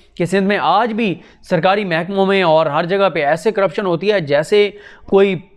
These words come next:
किसी चीज़ का कोई वो ना हो, आप कहें कि कोई check and balance ना हो, कोई चीज़ ना हो। और फिर जब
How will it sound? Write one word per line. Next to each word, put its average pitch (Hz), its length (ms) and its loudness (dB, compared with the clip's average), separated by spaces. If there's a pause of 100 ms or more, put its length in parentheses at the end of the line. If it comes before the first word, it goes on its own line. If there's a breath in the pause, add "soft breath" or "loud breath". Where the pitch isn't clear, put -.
(100)
किसी 147 520 0
चीज़ 175 240 -2
का 196 120 0
कोई 180 440 0
वो 156 200 0
ना 160 100 0
हो, 143 500 0 (360 soft breath)
आप 151 240 -2
कहें 175 220 0
कि 180 100 -2
कोई 185 200 4
check 175 260 -2
and 196 160 -4
balance 185 320 -2
ना 185 80 0
हो, 180 200 2
कोई 170 200 0
चीज़ 180 200 -4
ना 196 60 0
हो। 180 140 0
और 180 60 0
फिर 202 200 0
जब 180 240 0